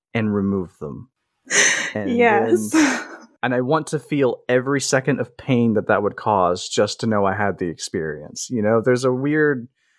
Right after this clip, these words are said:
Speaker 1: part of the brain that does that to you.
Speaker 2: Yeah.
Speaker 1: I really appreciated them putting that in the film because Petula goes ham on that razor. Like <laughs>
Speaker 2: Yeah, I was expecting a full poltergeist scene, you know? <laughs>
Speaker 1: Mm-hmm.
Speaker 2: The, I was expecting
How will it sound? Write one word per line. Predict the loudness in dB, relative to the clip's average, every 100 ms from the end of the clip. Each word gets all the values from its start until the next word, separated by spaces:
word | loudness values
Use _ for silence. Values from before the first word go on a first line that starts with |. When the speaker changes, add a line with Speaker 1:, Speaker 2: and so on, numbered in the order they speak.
| _ _
Speaker 1:
part | -16 0 2
of | 4
the | 2
brain | 2 4 4 2
that | 0
does | 0 0 0
that | -4 -6
to | -10
you. | -10 -6 -6 -6 _ _ _ _ _ _ _ -8
Speaker 2:
Yeah. | 0 2 4
Speaker 1:
I | 2
really | 0 -4 0 2 0
appreciated | -2 -4 -4 0 0 0 -2
them | -6
putting | -2 -2 0
that | -2
in | -2 -4
the | -4
film | -4 -4 -4
because | -8 -10
Petula | -2 -2 0 -2 0
goes | -2 -2
ham | -4 -8 -6 -6 -8 -10
on | -8
that | -8 -8
razor. | -8 -8 -10 -12 -16 -10
Like | -8 -8 -12 -14 -14 -14
<laughs> | -20 -14 -4
Speaker 2:
Yeah, | 2 2 4
I | 4 4
was | 2 2 0
expecting | 0 0 2 0 2 2 2
a |
full | 0 0 2 2
poltergeist | 0 0 2 4 2 2 2 2 2 2
scene, | 2 2 2 4 2 2
you | 0
know? | 2 4 2 2
<laughs> | 2
Speaker 1:
Mm-hmm. | 2 0 -2 2 0 0 0
Speaker 2:
The, | 2 4 2 0 2 2 2
I | 2
was | 2
expecting | 2 0 0 0 2 2 2